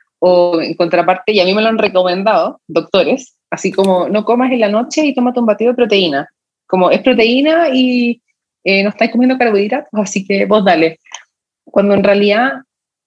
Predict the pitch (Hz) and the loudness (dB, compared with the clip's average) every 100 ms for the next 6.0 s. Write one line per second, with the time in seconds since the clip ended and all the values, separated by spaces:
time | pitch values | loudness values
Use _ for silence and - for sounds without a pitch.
0 | _ _ - - 233 269 427 254 220 185 | _ _ -20 -4 -2 0 0 0 -2 -4
1 | 185 185 170 143 170 165 160 - 180 190 | -4 0 0 2 0 0 -4 -2 2 4
2 | 170 170 170 165 165 160 160 214 - 226 | 4 2 2 2 0 0 -2 -4 -2 0
3 | 185 151 131 - _ _ _ _ _ _ | 0 -2 -4 -12 _ _ _ _ _ _
4 | 175 185 202 220 196 196 240 254 226 240 | -2 2 2 0 2 2 2 2 2 2
5 | 262 - 226 180 160 208 214 160 151 151 | 0 0 0 0 -2 -4 -2 -2 -2 -4